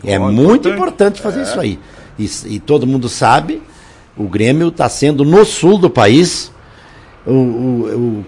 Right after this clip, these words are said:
Speaker 1: o clube exemplar em matéria de categoria de base.
Speaker 2: É,
Speaker 1: E
Speaker 2: isso é
Speaker 1: temos essa
Speaker 2: verdade.
Speaker 1: parceria que é muito bacana, que o Tilão mesmo fez.
Speaker 2: É, muito bem. Bom,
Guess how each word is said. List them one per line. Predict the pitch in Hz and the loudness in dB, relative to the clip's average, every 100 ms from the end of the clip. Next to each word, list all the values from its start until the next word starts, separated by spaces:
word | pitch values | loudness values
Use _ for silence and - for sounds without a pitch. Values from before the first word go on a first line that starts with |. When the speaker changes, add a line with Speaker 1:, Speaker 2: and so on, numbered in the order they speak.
| - | -16
Speaker 1:
o | - | -6
clube | 170 165 175 | -4 2 4
exemplar | 220 175 175 - 143 170 180 - 175 | 4 4 -4 0 0 0 -2 -12 -8
em | |
matéria | 160 143 143 135 | -6 -2 0 -2
de | 139 | -2
categoria | 139 131 131 | -4 -4 -2
de | 127 | -4
base. | 95 90 | -4 -4
Speaker 2:
É, | 135 | -4
Speaker 1:
E | |
Speaker 2:
isso | - | 2
é | |
Speaker 1:
temos | 147 156 | 2 2
essa | 160 | 0
Speaker 2:
verdade. | 170 | 2
Speaker 1:
parceria | 160 160 143 156 | 0 2 2 2
que | 165 | 2
é | |
muito | 147 147 | 0 0
bacana, | 139 - 147 | 0 0 -2
que | 151 | -2
o | 175 | -4
Tilão | 170 143 147 | 0 0 2
mesmo | 135 131 | 0 -4
fez. | - - - - | -10 -16 -18 -10
Speaker 2:
É, | 110 107 101 | -4 -2 -2
muito | 107 104 123 | -6 -6 -6
bem. | 90 82 - - - - | -4 -6 -10 -20 -20 -14
Bom, | 135 175 117 | 2 2 2